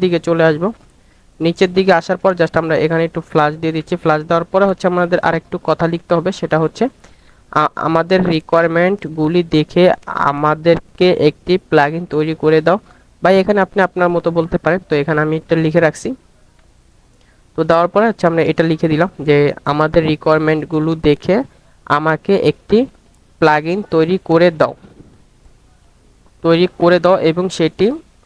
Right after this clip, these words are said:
প্লাগইনটি একটি জিপ ফাইল আকার করে দাও। এবং এটা কিসের হচ্ছে প্লাগইন হবে সেটা একটু উল্লেখ করতে হবে। এটা সম্পূর্ণ হচ্ছে WordPress হবে। আচ্ছা, এখানে আমরা WordPress লিখে দিই,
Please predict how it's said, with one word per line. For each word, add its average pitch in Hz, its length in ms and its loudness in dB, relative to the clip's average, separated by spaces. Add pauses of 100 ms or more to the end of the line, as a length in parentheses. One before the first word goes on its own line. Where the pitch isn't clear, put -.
(800)
প্লাগইনটি 175 420 0 (140)
একটি 175 180 0 (100)
জিপ 151 220 0
ফাইল 170 160 2 (120)
আকার 165 200 -4 (120)
করে 156 200 2
দাও। 170 100 2 (460)
এবং 180 140 0 (180)
এটা 170 140 2 (120)
কিসের 196 320 0 (300)
হচ্ছে 143 220 -4 (100)
প্লাগইন 160 340 0
হবে 180 200 -2
সেটা 180 240 -4
একটু 175 200 -6
উল্লেখ 160 240 0
করতে 165 240 -2
হবে। 180 120 0 (460)
এটা 156 120 0 (120)
সম্পূর্ণ 175 360 -2
হচ্ছে 180 140 -4 (140)
WordPress 156 480 0 (120)
হবে। 156 160 2 (1000)
আচ্ছা, - 220 -2
এখানে 156 240 -2
আমরা 151 140 0 (180)
WordPress 147 440 -2 (120)
লিখে 160 260 0
দিই, 165 120 -2